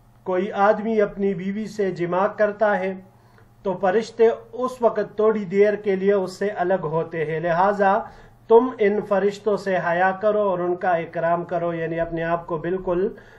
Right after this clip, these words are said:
برہنہ نہ کرو۔ ھذا حدیث غریب، یہ حدیث غریب ہے، لا نعرفہ الا من ھذا الوجہ، ہم اسے نہیں جانتے بس اسی طریق سے۔ وابو محیات اسمہ یحییٰ ابن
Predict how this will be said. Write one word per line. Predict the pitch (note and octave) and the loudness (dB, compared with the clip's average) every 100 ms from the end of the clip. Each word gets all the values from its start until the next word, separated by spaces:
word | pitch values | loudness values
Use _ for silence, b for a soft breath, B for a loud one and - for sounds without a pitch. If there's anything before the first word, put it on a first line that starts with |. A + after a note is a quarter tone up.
| B - | B -2
برہنہ | D#3+ F3 F3 F3 | 4 4 4 0
نہ | E3 D#3+ | 0 -2
کرو۔ | D#3+ E3+ D#3 D#3+ D#3 - b b b | -6 -4 -2 -2 -4 -10 b b b
ھذا | F3 G3+ G3+ F#3 | 2 4 4 4
حدیث | F#3 G#3+ - | 2 0 -2
غریب، | F#3+ F#3 F#3 G#3+ G3+ F#3+ | 0 2 4 2 2 2
یہ | G3+ | 2
حدیث | G3+ F#3 G3+ G3 | 0 2 0 0
غریب | F3+ F#3 G#3+ G3 | -2 0 0 0
ہے، | F3+ F3+ B B - | 0 -2 B B -2
لا | F3+ G#3 | 2 4
نعرفہ | G#3 G3+ G#3 G#3+ | 6 4 2 2
الا | G3 G#3+ G3+ G#3+ | 4 4 4 4
من | G3+ G3+ | 4 2
ھذا | F#3+ G#3 G3+ | 4 2 2
الوجہ، | G3 G#3 G3+ F#3+ F#3+ | 4 4 2 0 0
ہم | G3+ | 0
اسے | F#3+ G3 | 0 -2
نہیں | F#3+ F#3 G3 | -2 -4 -2
جانتے | G3+ G3 G3 | 0 0 -2
بس | F3+ F#3 | -2 -4
اسی | G3 G3 G3 | -6 -10 -2
طریق | G3 F#3+ G3+ | 0 0 -4
سے۔ | - F#3 E3+ B B B | -4 -4 -4 B B B
وابو | F3 A3+ A3+ A#3 A3 | 0 4 4 4 2
محیات | G#3 G#3+ G3 G#3 G#3 G#3+ B B - | 2 2 2 4 4 0 B B -12
اسمہ | G3+ G#3 G3+ G3+ G3 | -8 -2 4 6 6
یحییٰ | G3+ G#3+ G3 F#3+ | 2 2 2 2
ابن | F3+ | 2